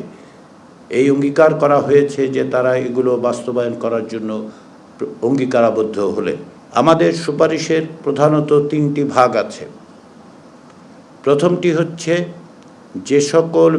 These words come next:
বিষয়ে সাংবিধানিক বিষয় সংশ্লিষ্ট নয় সে সমস্ত বিষয়ে সরকার যেগুলো অধ্যাদেশের মাধ্যমে যা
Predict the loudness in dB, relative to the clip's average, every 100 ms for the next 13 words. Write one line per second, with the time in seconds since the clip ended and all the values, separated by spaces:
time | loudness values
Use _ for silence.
0 | 0 -2 0 4 4 4 0 -6 -18 -20
1 | -20 -20 -20 -20 -20 -4 0 2 2 2
2 | 2 0 0 -4 -6 -8 -2 0 2 0
3 | -2 -4 -6 -8 -8 -2 -2 0 0 -2
4 | -6 -14 -20 -20 -20 -20 -20 -20 -20 -20
5 | -20 -20 0 2 4 4 2 0 -2 -2
6 | 0 0 -2 0 0 2 -2 -4 -4 -2
7 | 2 2 2 -2 -2 4 4 4 -2 -4
8 | -2 0 0 2 2 2 0 -2 -4 -4
9 | -2 -2 -4 -8 -16 -20 -20 -20 -18 -8
10 | 0 0